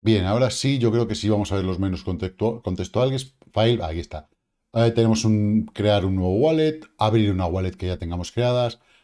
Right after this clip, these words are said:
abrir una transacción, como ya vimos en su día en Electrum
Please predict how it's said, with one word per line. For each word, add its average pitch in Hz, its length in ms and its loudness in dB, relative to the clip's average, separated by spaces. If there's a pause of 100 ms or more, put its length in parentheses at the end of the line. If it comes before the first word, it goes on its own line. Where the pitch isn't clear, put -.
(120)
abrir 113 280 4
una 104 160 0
transacción, 101 800 -2
como 92 240 -2
ya 101 160 0
vimos 98 320 0
en 90 80 -6
su 92 140 -4
día 101 300 2 (360)
en 95 640 -2
Electrum 104 540 0